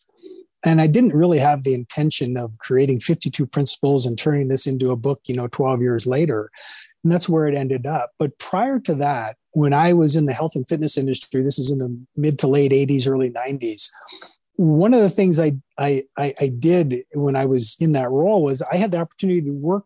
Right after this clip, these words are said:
with a lot of business guys, a lot of C E Os, business leaders who had spent their, you know, a lot of their life building their careers and building their work world and neglecting their health. So now it was time, you know what? They recognize that they're out of shape.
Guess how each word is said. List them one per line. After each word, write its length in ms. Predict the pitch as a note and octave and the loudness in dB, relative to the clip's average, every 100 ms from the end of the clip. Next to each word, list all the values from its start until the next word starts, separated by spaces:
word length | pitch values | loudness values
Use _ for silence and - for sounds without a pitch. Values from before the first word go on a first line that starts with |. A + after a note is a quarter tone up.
| - | -4
with 160 | C#3+ | -4
a 40 | C3 | -4
lot 340 | C#3 D3+ D3+ | -2 -2 -2
of 280 | D3+ A#2+ A#2+ | -4 -6 -4
business 380 | E3+ D#3+ C#3 - | -2 -2 -4 -6
guys, 340 | A#2+ A2 A#2 | -8 -8 -4
a 20 | |
lot 140 | C#3+ D3+ | 0 0
of 80 | |
C 300 | C#3 D#3+ D#3 | 0 0 2
E 40 | C#3+ | 2
Os, 320 | D3 C#3+ C3+ | 0 0 -2
business 460 | B2 E3 D#3 D#3 C#3+ | 0 0 0 -4 -2
leaders 540 | D3 C#3+ C#3 C3 - - - - _ _ | -2 0 -2 -4 -8 -14 -20 -20 _ _
who 220 | C#3 G3 | 0 2
had 260 | E3+ F3+ D#3 | 2 2 -2
spent 320 | - G#3+ G#3+ | -4 -2 -2
their, 420 | G3+ F#3 F3+ F3 - - | 0 0 0 -2 -8 -8
you 120 | F#3+ | -4
know, 100 | D3 | -2
a 20 | |
lot 200 | E3+ G3 | -2 -2
of 80 | F#3 | 0
their 120 | E3+ | -2
life 320 | D#3+ D#3+ D#3+ - | -2 -4 -6 -6
building 280 | C#3 G3 G3 | -2 0 0
their 140 | F3+ E3+ | -2 -6
careers 580 | - D3+ D#3+ D#3+ D3+ | -4 -2 -2 -2 -4
and 100 | C3+ | -4
building 320 | B2+ F3 F#3 E3 | -2 0 2 0
their 160 | D#3 | 0
work 300 | C#3+ D3 E3+ | 0 0 -2
world 460 | - C#3+ C#3 C3+ C3 - - - | -4 -4 -4 -8 -12 -20 -14 -2
and 120 | E3+ | 0
neglecting 480 | D3 D#3+ D#3 C3+ A#2+ | 2 0 0 -4 -4
their 160 | A2+ | -6
health. 500 | - B3+ G2 F#2+ - - | 0 0 0 -4 -12 -4
So 160 | - F3+ | 0 2
now 240 | A3 A#3 | 2 0
it 40 | |
was 180 | E3 D3 | -2 -4
time, 340 | - D#3 D#3 D#3 | -4 -2 -2 -2
you 60 | |
know 100 | D#3+ | 0
what? 260 | D#3+ E3 - _ _ _ _ _ | 0 -2 -4 _ _ _ _ _
They 100 | - | -8
recognize 580 | C3 F#3 G3 E3+ E3 D#3 | -2 0 0 0 0 -2
that 240 | D3+ D3+ C#3+ | -2 -4 -6
they're 180 | A#2 B2+ | -8 -4
out 140 | F#3 | -2
of 80 | F3+ | 0
shape. 340 | - D3 D3 | 0 0 0